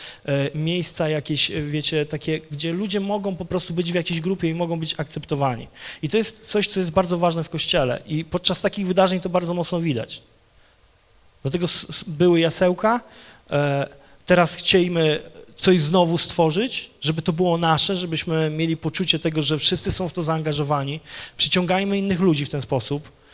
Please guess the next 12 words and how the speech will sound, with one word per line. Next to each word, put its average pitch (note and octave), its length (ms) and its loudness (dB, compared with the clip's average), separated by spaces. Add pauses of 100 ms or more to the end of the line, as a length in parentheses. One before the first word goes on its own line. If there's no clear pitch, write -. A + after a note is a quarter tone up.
(720)
Jasełka, F3+ 480 4
fantastyczna F3+ 580 0
sprawa E3+ 320 2
do D#3+ 80 -4
tego, E3 200 0
że D#3+ 100 0
mógł E3 220 -2
przyprowadzić D#3+ 520 2
swoją D#3 260 -2
babcię C#3 280 2
do B2 80 -6
kościoła. A#2+ 440 -8